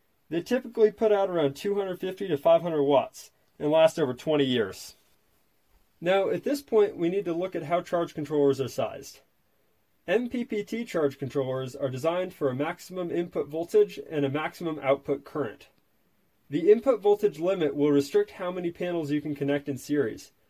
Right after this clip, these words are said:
while the output current limit will restrict the total power capability of your system. If you want to run more than a thousand watts of solar power, you will save money on your charge controller by running a higher voltage battery bank.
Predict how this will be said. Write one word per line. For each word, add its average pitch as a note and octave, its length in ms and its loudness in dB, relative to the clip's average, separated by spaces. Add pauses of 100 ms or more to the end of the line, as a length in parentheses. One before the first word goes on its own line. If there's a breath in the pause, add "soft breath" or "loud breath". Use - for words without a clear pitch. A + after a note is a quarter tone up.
(260)
while C#3+ 180 4
the C#3 140 0
output G3 440 0
current A3 340 -2
limit C3+ 340 -4
will C#3+ 180 4
restrict C#3+ 580 -2
the D3 100 -4
total F3+ 380 -6
power D#3 340 -4
capability C#3 640 0
of A2+ 80 -6
your A#2+ 100 -6
system. A2 500 -6 (1200)
If D3+ 140 -6
you F#3 140 -6
want G#3+ 240 2
to B3+ 100 -6
run G#3+ 180 0
more F3 220 0
than F#3 160 -2
a D3+ 60 -2
thousand F3+ 420 0
watts E3+ 240 -2
of C#3 80 -14
solar F3+ 300 -2
power, A#2+ 400 0 (500)
you D3+ 120 -4
will G3+ 120 6
save G#3 320 8
money F#3 300 2
on C#3 200 2
your C#3 100 0
charge F3 280 -2
controller B2+ 400 -4
by C3 120 2
running E3 320 2
a C3 120 -2
higher E3 320 0
voltage C#3+ 420 -2
battery B2+ 340 0
bank. - 380 -16